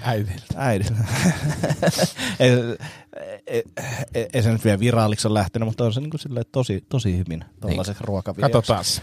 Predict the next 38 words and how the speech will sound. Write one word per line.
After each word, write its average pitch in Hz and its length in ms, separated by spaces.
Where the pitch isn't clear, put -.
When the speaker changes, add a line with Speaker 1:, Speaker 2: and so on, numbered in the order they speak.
Speaker 2:
Et 117 120
yleensä 113 300
nää 110 240
mun 104 220
komiikkajutut, 104 880
niin, 90 240
niin, 90 240
niin 87 200
ne 95 120
lähtee. 85 220
Speaker 3:
Mut - 100
Speaker 2:
Mä - 60
Speaker 3:
ehkä 123 160
Speaker 2:
voin 143 100
Speaker 3:
to-, 151 60
Speaker 2:
sanoa 143 120
Speaker 3:
ehkä 139 100
Speaker 2:
susta - 180
Speaker 3:
toi 151 100
Speaker 2:
tossa - 60
Speaker 3:
ruo-, 110 100
Speaker 2:
kyllä - 140
Speaker 3:
ehkä 104 80
Speaker 2:
livenä. - 120
Speaker 3:
toi 135 160
ruokajuttu 120 540
on 131 40
sun 123 40
Speaker 2:
Neljäsataa, 98 160
Speaker 3:
juttu, 98 140
Speaker 2:
neljäsataa. 101 420
Speaker 3:
niinku 82 60
enemmän. 87 220
Speaker 2:
Ehkä 139 200
tolleen 143 240
niinku 117 160
just - 160
hu-, - 200